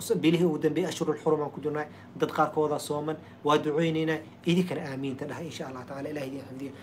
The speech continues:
Alxamdulillaah, wa thanaa'u lillaah, wa salaatu wa salaamu calaa rasuulillaah. Allahumma salli calaa Muhammadin wa calaa aali Muhammad, kama sallayta calaa Ibraahiim wa calaa aali Ibraahiim, innaka Xamiidun Majiid. اللهم إنا نسألك الهدى والتقى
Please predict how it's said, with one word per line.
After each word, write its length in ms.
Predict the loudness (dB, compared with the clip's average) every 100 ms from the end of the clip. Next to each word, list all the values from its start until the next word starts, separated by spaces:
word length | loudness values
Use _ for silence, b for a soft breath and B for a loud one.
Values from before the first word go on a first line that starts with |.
| B -4
Alxamdulillaah, 560 | 0 2 2 2 0
wa 60 | -2
thanaa'u 280 | -2 -2 -2
lillaah, 240 | -2 -4
wa 40 | -4
salaatu 300 | -4 -4 -4
wa 60 | -6
salaamu 240 | -4 -4
calaa 180 | -6 -8
rasuulillaah. 460 | -8 -6 -6 -6 B B B 0
Allahumma 280 | 2 2 -2
salli 180 | -4
calaa 180 | -2 -4
Muhammadin 380 | -6 -8 -8 -6
wa 80 | -6
calaa 180 | -6 -4
aali 120 | -4
Muhammad, 360 | -2 0 0 0
kama 120 | -6
sallayta 360 | -4 -4 -4 -4
calaa 160 | -8
Ibraahiim 340 | -6 -6 -6 -6
wa 60 |
calaa 140 | -6 -6
aali 120 | -6
Ibraahiim, 220 | -8 -8
innaka 200 | -10 -12
Xamiidun 280 | -10 -8 -8
Majiid. 260 | -4 -4 B B B B B -4
اللهم 760 | 2 6 6 4 2 -4 -6
إنا 340 | -6 -4 -4 -6
نسألك 320 | -4 -4 -4 -6
الهدى 340 | -6 -4 -2
والتقى 720 | -2 -6 -10 -12 -4 -4 -4